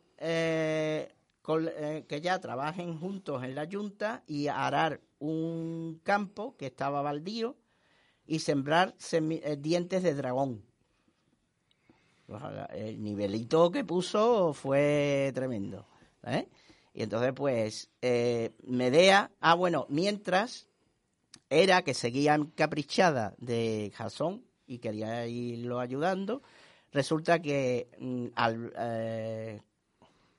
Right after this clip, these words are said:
le dice a Apolo, eh, "Apolo, tírale una, una flecha de amor a Medea para que se enamore de Jasón y la ayude". Va, va Apolo,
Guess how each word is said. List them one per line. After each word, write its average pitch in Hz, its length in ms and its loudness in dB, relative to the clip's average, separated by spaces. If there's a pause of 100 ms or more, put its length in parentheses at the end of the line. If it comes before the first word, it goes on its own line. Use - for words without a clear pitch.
(160)
le 117 160 -4
dice 127 500 -2
a 135 360 4
Apolo, 135 500 4 (760)
eh, 123 840 -2
"Apolo, 147 420 2
tírale 160 720 4
una, 151 960 -2
una 156 220 -2
flecha 170 480 -2
de 123 80 0
amor 151 340 0 (380)
a 127 200 2
Medea 160 560 2
para 135 220 -2
que 123 120 -8
se - 120 -10
enamore 120 440 -4
de 131 100 -4
Jasón 170 440 -6 (420)
y 120 100 -8
la 110 100 -6
ayude". 131 340 -4 (1200)
Va, 123 140 -4 (240)
va 101 140 -8
Apolo, 175 480 -2